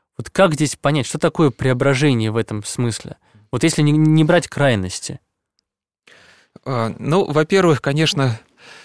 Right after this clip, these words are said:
Speaker 2: э, я бы не сказал, что прям вот крайности, да, г-, то, что ск-, названо, э, кардинальным изменением, оно, э, происходит,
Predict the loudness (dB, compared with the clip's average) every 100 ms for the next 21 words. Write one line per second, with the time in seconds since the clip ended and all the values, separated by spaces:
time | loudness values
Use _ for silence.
0 | _ _ -12 -8 -6 -8 -10 -4 -2 0
1 | 0 0 2 0 -2 -4 0 0 0 0
2 | 2 2 0 -4 -4 -2 -2 -4 -8 -6
3 | -4 -4 -6 -8 -4 -2 0 0 0 0
4 | -2 -2 -2 0 2 2 2 0 -2 -2
5 | 0 0 0 -2 0 2 2 2 0 2
6 | 2 0 0 0 0 -4 -8